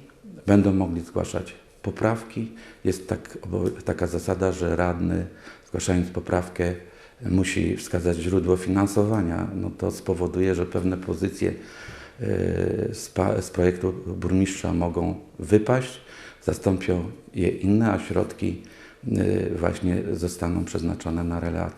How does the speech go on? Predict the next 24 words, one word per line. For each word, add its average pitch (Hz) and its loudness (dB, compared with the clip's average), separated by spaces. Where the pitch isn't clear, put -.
na 90 0
realizację 87 -2
projektu. 107 8
No 120 10
i 147 10
oczywiście 123 4
o - 2
wszystkim - 2
później, 98 0
y, 90 -6
zadecyduje 87 2
Rada. 82 -4
Chcę - -8
powiedzieć 92 -4
jeszcze, - -2
że, 90 -2
y, 101 -2
kiedy 101 2
ogłosiłem 92 2
na 87 0
sesji 92 -2
jako 90 -2
komunikat, 90 0
iż - -8